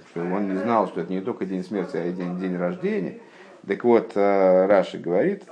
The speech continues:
с-, э, стоит того день рождения Мойши Рабейну, чтобы он искупил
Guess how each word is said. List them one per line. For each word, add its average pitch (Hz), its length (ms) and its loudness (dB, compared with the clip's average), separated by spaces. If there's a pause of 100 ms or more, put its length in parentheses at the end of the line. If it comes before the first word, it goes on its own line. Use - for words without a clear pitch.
(140)
с-, - 180 -20
э, 101 320 0
стоит - 680 2
того 117 400 2
день 95 340 0
рождения 165 640 -2
Мойши 202 320 -4
Рабейну, 143 440 -4
чтобы 107 320 -4
он 131 240 -2
искупил 175 760 -6